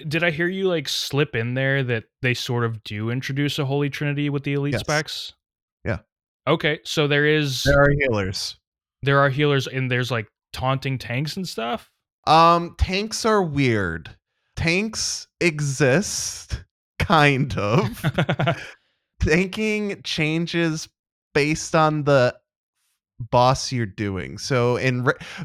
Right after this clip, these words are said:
Speaker 2: they introduced raids, and when you introduce raids, you have to introduce a Holy Trinity, or else everything goes to shit. Um, so they have, they had their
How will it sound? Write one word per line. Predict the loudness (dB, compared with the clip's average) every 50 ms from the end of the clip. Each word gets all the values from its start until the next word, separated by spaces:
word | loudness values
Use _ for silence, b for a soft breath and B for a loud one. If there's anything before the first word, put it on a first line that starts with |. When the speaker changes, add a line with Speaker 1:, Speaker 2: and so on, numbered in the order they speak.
| B _ -18
Speaker 2:
they | -4 2 2 4 4
introduced | 2 0 0 0 2 2 0 2
raids, | 0 0 0 0 -2 -6 -8 -6
and | -2 -2
when | 0 0
you | 2 2 2
introduce | 2 0 2 4 4 4 4 2
raids, | 0 2 2 4 4 2 0 0 0
you | 2 4
have | 6 6 4 4 2
to | 0 0 0
introduce | 0 -2 -2 -2 0 0 0 0 0 0
a | 0
Holy | 2 2 2 2
Trinity, | 2 2 2 4 4 4 2 2 2 2
or | 2 2 2
else | 0 0 0
everything | -2 -2 -2 -2 -2 -4 -4
goes | -4 -6 -6 -6 -6
to | -8
shit. | -8 -6 -4 -4 -4 -4 -6 -10 _ _ _ _ _ _ _ _ _
Um, | 2 4 4 4 2 0 -2
so | 0 2 4 4 4 4
they | 4 2 4
have, | 4 4 4 4 0 -6 _
they | -4 0 0 2
had | 2 2 2 2 2
their | 0 0 2 2 0 0 -2